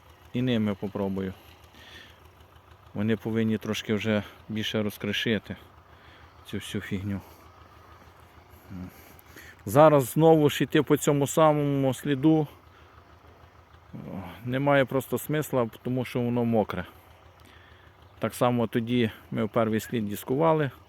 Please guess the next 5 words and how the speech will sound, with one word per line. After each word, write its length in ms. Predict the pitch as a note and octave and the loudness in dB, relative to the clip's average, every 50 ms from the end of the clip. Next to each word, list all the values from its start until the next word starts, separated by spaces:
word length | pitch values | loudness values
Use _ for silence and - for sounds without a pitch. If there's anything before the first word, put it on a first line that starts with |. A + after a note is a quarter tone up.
| - - - - - - - - - - - - - | -20 -20 -20 -20 -20 -20 -20 -20 -20 -20 -20 -14 -4
було 240 | A2+ A#2 B2 B2+ B2 | 0 4 4 4 6
мокро. 440 | B2+ D3 D#3 D3+ - - C#3 C3 A#2+ - - - - - - - - - - - - - - - - - - - - - - - - - - - - - - - - - - - - - - - | 6 6 6 4 4 4 2 2 2 -2 -8 -18 -20 -20 -20 -20 -20 -20 -20 -20 -20 -20 -20 -20 -20 -20 -20 -20 -20 -20 -20 -20 -20 -20 -20 -20 -20 -20 -20 -20 -20 -20 -20 -20 -20 -20 -12 -8
І 340 | - A#2+ A#2+ A#2+ A#2+ A2+ G#2+ - - - - - - | -4 -2 0 0 0 0 -2 -4 -10 -14 -16 -8 -4
я 200 | B2+ B2+ C3+ C3+ | 0 2 4 4
його 280 | C3 B2 A2+ B2 A#2+ | 4 4 4 2 2